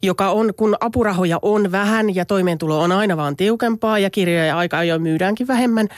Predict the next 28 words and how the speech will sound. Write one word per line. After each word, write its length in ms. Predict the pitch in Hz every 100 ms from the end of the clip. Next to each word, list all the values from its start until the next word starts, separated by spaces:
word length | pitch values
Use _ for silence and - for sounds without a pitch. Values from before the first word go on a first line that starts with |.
| - - - -
niin, 280 | 190 180 -
mm, 200 | - 131 73
o-, 160 | - 233
on 160 | 320 311
tietysti 400 | 208 165 147 160
niin 200 | 160 156
kuin, 160 | 143
mm, 460 | 143 110 120 110 - - 214
huolia 460 | 233 226 196 185 185
ja 280 | 180 175
on, 300 | - 190 185 117
on 200 | 226 208
sellaista, 340 | 202 175 170
että 100 | -
katsotaan 420 | 208 202 180 160
linjaa, 440 | 165 170 160 151 151
että 260 | 151 156 151 - - -
tuliko 280 | 208 196 180
jollekin 400 | 190 196 170 170
kustantamolle 600 | 175 165 160 151 151 147
tänä 300 | - 165 156
vuonna 280 | 147 147 151
enemmän 300 | 156 143 143
apurahoja 540 | 139 - 135 147 143
kuin 160 | 139 147
aikaisemmin. 520 | 151 147 151 156 143
Et 80 | -
me 180 | 165